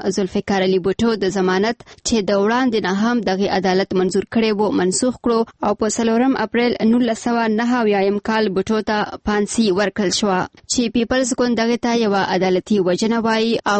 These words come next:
په موجوده سپریم کورټ کې درخواست هم جمع کړی چې باید سپریم کورټ ته د بوټو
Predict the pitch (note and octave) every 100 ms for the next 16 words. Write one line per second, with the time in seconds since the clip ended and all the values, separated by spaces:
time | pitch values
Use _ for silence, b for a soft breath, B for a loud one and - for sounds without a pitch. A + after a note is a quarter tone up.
0 | G3+ A3+ G#3 G3+ G#3+ A3 A#3+ - A#3+ G3+
1 | G3 A#3+ A#3 - A#3+ G3 F3+ - G#3+ G#3
2 | A3+ G#3+ G#3 F3 F3 G#3+ G#3 - F#3+ G3
3 | G3 - G3+ G3 F3+ A3+ G#3+ - A#3+ A3+
4 | B B B G3 G#3+ G#3 F3+ G#3+ - C4+